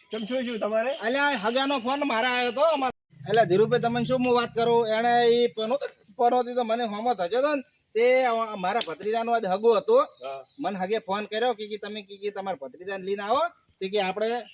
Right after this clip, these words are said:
Speaker 2: હોમા હોમા કે બતાવી નાખે એટલે કે ઈ એને જિંદગીની શાંતિ. તે લઈને ગયો તો મારા ઓળખ્યો પનોતી મને હોમો ધચ્યો. તે હગે ફેરથી ફોન કર્યો કે, કે ઈ તો હગોય થઈ ગયું છે ને આવદોય મત ને ઈ તો પટી ગયું હવે.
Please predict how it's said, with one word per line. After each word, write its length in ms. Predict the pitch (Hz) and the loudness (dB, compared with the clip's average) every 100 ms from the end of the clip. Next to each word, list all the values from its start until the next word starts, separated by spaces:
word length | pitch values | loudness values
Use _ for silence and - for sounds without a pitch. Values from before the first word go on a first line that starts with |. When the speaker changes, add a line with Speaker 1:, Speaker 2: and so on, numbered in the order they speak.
| - | -4
Speaker 2:
હોમા 200 | 208 220 | -2 2
હોમા 300 | 202 214 214 | 0 0 -2
કે 100 | 220 | 2
બતાવી 400 | 214 214 233 226 | 2 4 2 4
નાખે 220 | 220 214 | 2 2
એટલે 200 | 208 208 | 2 0
કે 100 | 202 | 0
ઈ 120 | 202 | 0
એને 140 | 208 208 508 480 - 254 | -2 -2 -2 -4 -6 -10
જિંદગીની 400 | 220 220 220 220 | -6 -4 -2 -2
શાંતિ. 420 | 202 214 226 214 160 - _ - _ - | 2 2 4 2 0 -6 _ -20 _ 0
તે 180 | 220 233 | 2 4
લઈને 280 | 220 240 | 4 2
ગયો 160 | 240 254 | 4 2
તો 80 | 220 | 4
મારા 200 | 220 247 | 2 4
ઓળખ્યો 280 | 233 220 247 | 4 2 0
પનોતી 360 | 214 240 277 | 0 -2 -2
મને 200 | 311 269 | 0 2
હોમો 280 | 240 233 247 | 4 4 4
ધચ્યો. 340 | 202 190 233 285 - - - - | 0 2 4 4 -2 -20 -16 4
તે 100 | 254 277 | 6 6
હગે 300 | 202 226 262 | 2 0 0
ફેરથી 380 | 233 240 247 247 | 2 2 2 2
ફોન 180 | 262 269 | 0 2
કર્યો 200 | 269 269 | 2 2
કે, 120 | 262 | 0
કે 120 | 254 262 262 | 2 2 2
ઈ 120 | 240 | 0
તો 80 | 269 | 0
હગોય 380 | 226 233 262 | 2 6 6
થઈ 220 | 254 247 240 | 6 2 0
ગયું 180 | 262 | 2
છે 140 | 254 262 | 4 4
ને 100 | 240 | 2
આવદોય 380 | 240 247 262 254 | 2 6 6 6
મત 280 | 254 262 240 | 4 2 4
ને 100 | 247 | 2
ઈ 60 | |
તો 100 | 240 | 2
પટી 360 | 247 240 240 262 | 2 0 0 -2
ગયું 240 | 254 247 214 | 4 4 6
હવે. 160 | 220 | 4